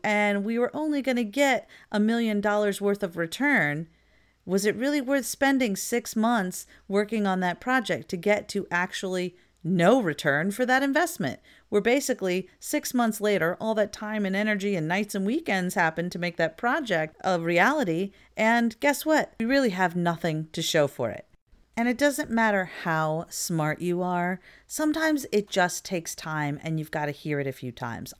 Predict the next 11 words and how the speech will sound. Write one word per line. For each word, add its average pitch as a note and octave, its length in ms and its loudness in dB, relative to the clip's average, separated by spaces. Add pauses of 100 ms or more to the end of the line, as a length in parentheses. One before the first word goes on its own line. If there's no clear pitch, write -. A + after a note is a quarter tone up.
(220)
For A#3 160 -2
example, G3+ 580 -2 (240)
I A3 140 2
was A#3+ 200 0
speaking G3+ 680 -2
at E3+ 340 -2
a E3 120 -4
conference C#4 600 -4
earlier D3+ 380 -2
this C3+ 240 -8
year. A#2 260 -6